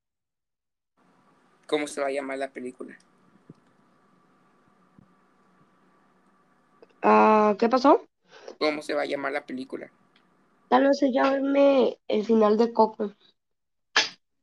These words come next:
Speaker 1: Ok.
Speaker 2: Y va a salir en el dos mil veintiuno, pero por diciembre.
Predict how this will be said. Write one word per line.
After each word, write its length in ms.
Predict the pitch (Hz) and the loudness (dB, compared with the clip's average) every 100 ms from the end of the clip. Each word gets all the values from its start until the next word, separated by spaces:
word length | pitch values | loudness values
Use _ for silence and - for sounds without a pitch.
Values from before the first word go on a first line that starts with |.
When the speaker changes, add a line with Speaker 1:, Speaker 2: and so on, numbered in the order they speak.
| _ _ _ _ _ - | _ _ _ _ _ -16
Speaker 1:
Ok. 180 | - 123 123 _ _ _ _ _ _ _ _ _ _ _ _ _ _ _ _ _ _ _ _ _ _ - 302 262 - - - _ - - _ _ - - - _ - | -14 -14 -16 _ _ _ _ _ _ _ _ _ _ _ _ _ _ _ _ _ _ _ _ _ _ -20 -18 -12 -8 -8 -10 _ -20 -20 _ _ -6 -6 -6 _ -2
Speaker 2:
Y 80 | 233 | 2
va 140 | 226 | 4
a 20 | |
salir 380 | 220 233 220 220 | 4 4 6 6
en 120 | 240 | 6
el 160 | 233 208 | 6 6
dos 180 | 190 202 | 4 2
mil 600 | 214 220 220 220 214 214 - _ _ - | 4 6 4 4 0 -4 -14 _ _ 4
veintiuno, 600 | 233 226 320 349 311 269 | 4 4 4 6 4 2
pero 200 | 226 185 | 2 2
por 160 | 202 190 | 0 0
diciembre. 540 | 190 208 202 202 190 | 0 0 0 -2 -6